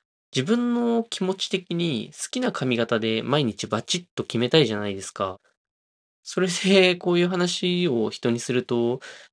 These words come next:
「じゃあパーマかければ？」っていうふうに言われるんですけど、陰キャすぎて踏ん切りがつかなくてですね。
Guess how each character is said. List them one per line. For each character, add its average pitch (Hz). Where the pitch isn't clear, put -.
「じ 147
ゃ 147
あ -
パ 175
ー -
マ 196
か 120
け 147
れ 123
ば？」 101
っ -
て -
い 165
う -
ふ 185
う -
に 120
言 98
わ 110
れ 127
る 147
ん 120
で 104
す -
け 101
ど、 113
陰 214
キ 220
ャ 214
す -
ぎ 135
て -
踏 170
ん 175
切 180
り 170
が 165
つ -
か -
な 135
く -
て 104
で 98
す -
ね。 101